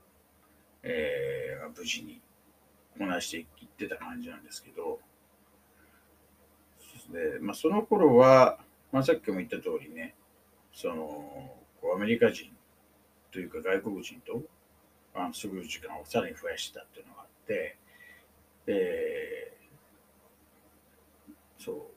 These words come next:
う、だったらトムとかもそうなんですけど、まあ、新しく入ってきた人、入ってきた人たちとか、まあ、アメリカ人も新しいの入ってきたりしてて、そう、代わりにじいじを抜けてったりとかあったんですけど、うん。あと、そうだな、韓国人もなんか入れ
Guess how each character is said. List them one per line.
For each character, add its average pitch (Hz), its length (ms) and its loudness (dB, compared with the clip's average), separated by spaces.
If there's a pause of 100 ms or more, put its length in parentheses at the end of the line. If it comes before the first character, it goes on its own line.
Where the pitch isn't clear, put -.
(160)
う、 - 40 -4
だ 120 80 4
っ - 20 2
た 101 80 -2
ら - 60 -4
ト 151 120 2
ム 151 120 8
と - 100 4
か 92 120 -2
も 85 100 -14
そ 104 140 -6
う 92 40 -8
な 87 60 -12
ん - 40 -16
で - 40 -16
す - 80 -14
け 92 60 -12
ど、 98 60 -6
ま 95 80 -2
あ、 98 60 -2
新 156 140 8
し - 80 -4
く - 80 -10
入 92 120 -4
っ - 40 -10
て 78 120 -10
き - 140 -6
た - 80 -10
人、 76 80 -12 (480)
入 110 120 -4
っ 117 40 -12
て - 100 -16
き - 60 -14
た - 60 -10
人 - 220 -4
た 95 40 -4
ち - 120 -8
と - 80 -14
か、 - 200 -14 (680)
ま 123 100 6
あ、 - 20 10
ア 117 40 8
メ 147 120 12
リ 156 60 8
カ 151 100 8
人 110 140 2
も 95 120 -2
新 107 120 2
し 107 100 -4
い 101 60 -4
の - 60 -12
入 98 100 -8
っ - 40 -10
て - 120 -14
き - 80 -12
た - 100 -8
り - 60 -14
し - 80 -10
て - 80 -14
て、 - 540 -10 (100)
そ - 160 -18
う、 - 20 -14 (420)
代 107 100 0
わ 104 60 2
り 90 60 -2
に 80 60 -8
じ 104 160 -2
い 87 40 -6
じ 80 60 -8
を 76 60 -8
抜 - 100 -12
け 92 80 -12
て 95 100 -4
っ - 80 -12
た - 100 -10
り - 220 -12
と - 80 0 (300)
か - 80 2
あ - 20 -8
っ - 140 -12
た - 80 -14
ん - 60 -20
で - 60 -14
す - 100 -6
け - 80 -18
ど、 - 200 -14 (760)
う - 20 -6
ん。 78 180 -10 (600)
あ 113 160 0
と、 - 480 -2 (320)
そ - 180 -14
う - 40 -12
だ - 100 -14
な、 - 180 -16
韓 214 220 4
国 226 220 8
人 110 200 0
も 85 100 -6
な 85 100 -4
ん 82 60 -10
か - 80 -8
入 82 80 -4
れ 95 160 2